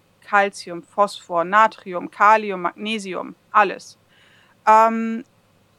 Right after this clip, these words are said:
das ist ja der, der gute Teil quasi an der Rohasche. Das heißt, das sind natürlich die super wichtigen Nährstoffe, die ich auf jeden Fall brauche. Zwingend. Ähm, aber was sagt mir die Asche noch?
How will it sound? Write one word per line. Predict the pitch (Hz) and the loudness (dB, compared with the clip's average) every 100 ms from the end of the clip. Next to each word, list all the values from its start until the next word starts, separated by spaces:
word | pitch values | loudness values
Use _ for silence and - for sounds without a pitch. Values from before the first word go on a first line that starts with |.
| _ - | _ -4
das | 220 240 | -2 0
ist | 302 | 0
ja | 285 | 0
der, | 262 262 247 233 | 2 4 4 2
der | 208 220 | 0 -2
gute | 202 277 277 | 0 -2 -4
Teil | - 202 185 185 | 0 0 0 -2
quasi | - 185 180 185 | -2 0 0 -6
an | 180 180 | -12 -10
der | 175 | -10
Rohasche. | 175 175 196 - 269 | -8 -4 -4 -4 -8
Das | 233 | -4
heißt, | 233 220 | -4 -4
das | 214 | -10
sind | 240 | -8
natürlich | 214 - 208 - | -8 -8 -10 -18
die | 202 | -16
super | 190 214 196 185 | -14 -4 -4 -4
wichtigen | 240 - 196 175 | -12 -12 -14 -10
Nährstoffe, | 175 180 - 185 - | -8 -8 -8 -8 -8
die | 190 | -16
ich | 180 | -10
auf | 180 190 | -10 -6
jeden | 196 190 | -6 -6
Fall | - 180 | -4 -4
brauche. | 170 185 226 175 - _ | 0 0 -2 -10 -16 _
Zwingend. | - 190 240 190 - _ _ _ _ _ _ - | -14 -6 -6 -6 -10 _ _ _ _ _ _ 2
Ähm, | 208 214 208 208 - | 4 4 0 -6 -4
aber | - 202 247 311 330 320 | 2 4 6 6 4 2
was | 226 220 | -2 0
sagt | 247 247 | 0 -2
mir | 247 | -6
die | 220 - | -8 -6
Asche | 202 202 185 | -4 -4 -4
noch? | 202 254 - | 0 0 0